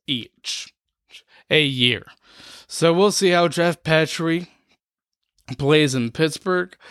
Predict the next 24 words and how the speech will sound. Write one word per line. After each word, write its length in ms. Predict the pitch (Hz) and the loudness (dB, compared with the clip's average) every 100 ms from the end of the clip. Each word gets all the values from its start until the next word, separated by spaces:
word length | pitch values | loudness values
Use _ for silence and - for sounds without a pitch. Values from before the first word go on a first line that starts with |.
| - - - | -20 -18 -6
He's 220 | - 190 | 2 2
a 80 | 185 | 2
really 460 | 147 139 180 190 151 | 0 2 4 4 2
good 320 | 139 160 156 | 2 2 2
offensive 640 | 131 139 - 151 135 135 123 | 0 -4 -2 -2 -2 -6 -8
defenseman. 680 | 120 131 120 - - 71 - _ _ _ _ _ _ _ _ _ _ _ _ _ _ - - | -8 -6 -6 -10 -16 -18 -18 _ _ _ _ _ _ _ _ _ _ _ _ _ _ -20 -4
Uh, 100 | 120 | -2
he 240 | 127 156 180 | 2 2 2
can 260 | 185 175 | 2 2
get 240 | 147 160 156 | 2 2 2
you 240 | 165 143 | 0 0
around 500 | 127 131 127 131 131 | 0 0 0 -2 -4
forty 440 | - 139 131 135 123 | -6 -2 0 -2 -4
points, 640 | - 113 95 98 - - | -4 -6 -6 -8 -6 -4
which 160 | 135 131 | -4 -6
is 140 | 120 | -6
pretty 340 | - 175 170 | 0 2 2
good 300 | 143 160 151 | 2 2 2
for 140 | 135 131 | 0 -6
Pittsburgh 540 | - 143 - 143 139 | -2 -2 -2 -4 -4
because 520 | 127 120 139 123 120 - _ - - - - - _ - | -4 -4 -4 -4 -6 -10 _ -20 -20 -20 -20 -20 _ -4
the 160 | 151 | 2
only 280 | 147 185 180 | 4 4 2
player 560 | 143 156 156 165 160 | 0 2 4 4 0